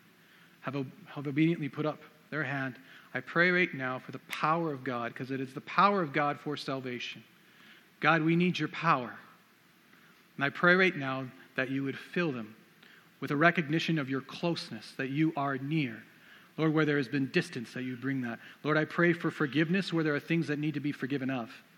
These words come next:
God, for our selfishness, for where we truly have been so self-centered. God, would you forgive us of our sin?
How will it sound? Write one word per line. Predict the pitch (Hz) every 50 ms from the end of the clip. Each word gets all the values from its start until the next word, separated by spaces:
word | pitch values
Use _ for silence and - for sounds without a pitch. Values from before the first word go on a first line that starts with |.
| - - - - - _ -
God, | - 147 156 143
for | - 151 143
our | 135 127
selfishness, | - - 156 156 156 - 165 - - 185 185 190 -
for | - - 151
where | 139 147 156 156
we | 147 156 147
truly | - - 175 185 190 175 151
have | 147 156 135
been | 147 143 135
so | - - - - 165 165 180 196 190 - - -
self-centered. | - - - - - - 170 156 156 156 - - - - - - - - 143 135 - - 120 113 110 - - _ _ _ - - - - - _ _ -
God, | - 156 160 160
would | 160 151 -
you | 156
forgive | - - 156 131 147 147 160
us | 160 - -
of | 139 139
our | 131 131 123
sin? | - - - 127 117 110